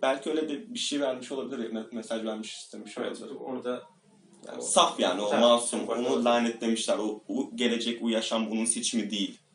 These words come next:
Speaker 2: Hı hı.
Speaker 1: Saf bir karakter. O çocuk çünkü yani. Çocuk
Speaker 2: Evet.
Speaker 1: abi yani. Masumdur.
Speaker 2: Aynen öyle.
Speaker 1: Canavar olsun olmasın, masumdur. Çünkü öyle doğuyor.
Speaker 2: Evet. Şey de olabilir bu beyaz saçların nedeni.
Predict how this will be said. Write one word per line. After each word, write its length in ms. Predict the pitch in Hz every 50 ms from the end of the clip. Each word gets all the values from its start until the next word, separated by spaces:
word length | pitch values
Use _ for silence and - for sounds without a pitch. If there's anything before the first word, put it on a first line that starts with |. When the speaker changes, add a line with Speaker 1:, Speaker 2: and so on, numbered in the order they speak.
| _ -
Speaker 2:
Hı 60 | -
hı. 240 | 135 - 120 127 131 - _ _ _ _ -
Speaker 1:
Saf 300 | - - 117 120 - -
bir 100 | 113 -
karakter. 380 | - 92 - - - - 85
O 80 | 85 110
çocuk 320 | - - 131 123 - -
çünkü 260 | - - 104 - - 87
yani. 140 | 87 - -
Çocuk 140 | 135 117 -
Speaker 2:
Evet. 100 | - -
Speaker 1:
abi 220 | 160 175 180 120
yani. 220 | 107 101 98 98 95 - - - _ _ _ _ _ _ _ _ -
Masumdur. 640 | 113 120 120 117 - - - 110 101 - - 82 - - - - - - _ _ _ _ _ - - - - -
Speaker 2:
Aynen 280 | 123 117 107 110 117
öyle. 100 | 117 107
Speaker 1:
Canavar 320 | 120 127 120 120 117 123 123
olsun 280 | 110 104 104 - -
olmasın, 500 | 123 113 113 113 110 98 - - - 98
masumdur. 580 | 101 107 110 120 117 - - 123 113 98 - - - - - -
Çünkü 240 | - - 113 - 127
öyle 200 | 127 120 113 107 95
doğuyor. 380 | 92 92 - - - - 117 - - _ _ _ _ - - -
Speaker 2:
Evet. 240 | 123 110 104 - - - - _ - - _ _ _ _ - _ _ _ - - - _ - - -
Şey 300 | - - - 160 - -
de 60 | 123
olabilir 520 | 104 101 95 98 101 - - - - _ _
bu 220 | - 113 107 107 -
beyaz 280 | 107 104 104 101 -
saçların 540 | - - - 110 104 - - - 107 104 -
nedeni. 360 | 202 - - - 160 - -